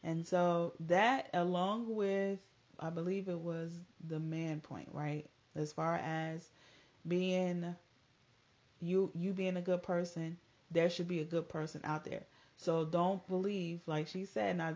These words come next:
and I believe this is another whole lie and myth out there. There's no good man. There's no good man. 'Cause again, we d-, I deal with mostly women. There's no good man. They all this, they all that. No,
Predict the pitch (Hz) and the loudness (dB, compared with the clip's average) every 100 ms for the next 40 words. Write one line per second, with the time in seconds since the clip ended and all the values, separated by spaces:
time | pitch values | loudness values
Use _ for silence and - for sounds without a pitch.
0 | - 156 151 165 160 165 165 175 180 180 | -4 -2 -2 -2 -4 -4 -4 -4 -2 0
1 | 196 208 175 156 151 - - - - 165 | 0 0 2 0 -2 -8 -20 -12 0 2
2 | 160 156 151 - - 147 160 160 165 - | 2 0 -4 -10 -4 2 6 6 4 2
3 | 151 156 165 175 151 151 160 151 156 160 | 0 0 -2 -2 -2 0 0 0 2 0
4 | 175 196 190 208 196 190 160 160 180 185 | 0 -2 0 -2 -2 -2 -2 0 0 0
5 | 190 185 190 185 175 165 156 165 156 156 | -2 -2 -2 -2 -4 -4 -4 -2 0 -2
6 | 160 160 160 - 160 175 165 156 151 156 | -4 -6 -6 -2 2 4 2 0 -2 -2
7 | 156 151 151 147 160 151 175 - - - | -2 -4 -4 -4 -4 -4 -8 -16 -20 -20
8 | - 170 185 185 185 185 185 170 165 170 | -10 -2 0 0 -2 -2 -2 -2 0 0
9 | 175 185 180 170 170 165 165 175 180 170 | 2 2 2 0 0 0 0 2 2 0
10 | - - - - - 196 247 165 | -2 -8 -20 -20 -8 0 2 2